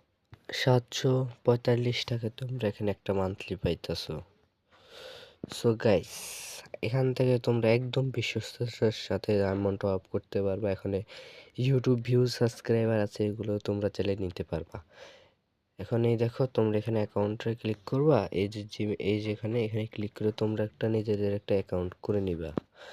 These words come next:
আমার আগের থেকে অ্যাকাউন্ট আছে, তো এখন আমি তোমাদের একটা, উম, উইকলি নিয়ে দেখাই। এই যে উইকলি বিরাশি টাকা, এখানে ক্লিক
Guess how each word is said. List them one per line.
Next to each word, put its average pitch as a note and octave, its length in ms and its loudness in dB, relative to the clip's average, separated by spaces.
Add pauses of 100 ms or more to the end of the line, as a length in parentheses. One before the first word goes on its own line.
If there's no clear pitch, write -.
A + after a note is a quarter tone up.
(240)
আমার G2 200 0
আগের G#2 280 -2
থেকে A2 200 0
অ্যাকাউন্ট A2 520 0
আছে, C#3+ 420 -2 (600)
তো - 100 -10
এখন A2 340 -4
আমি A2 140 2
তোমাদের G#2 320 -2
একটা, A2 320 -4
উম, - 1400 -6
উইকলি B2 300 0
নিয়ে A#2 260 4
দেখাই। A#2 600 2 (960)
এই C3 120 -6
যে A2+ 100 0
উইকলি A2 360 0
বিরাশি A2+ 400 0
টাকা, B2 300 0
এখানে A#2+ 380 -4 (100)
ক্লিক G#2+ 240 -4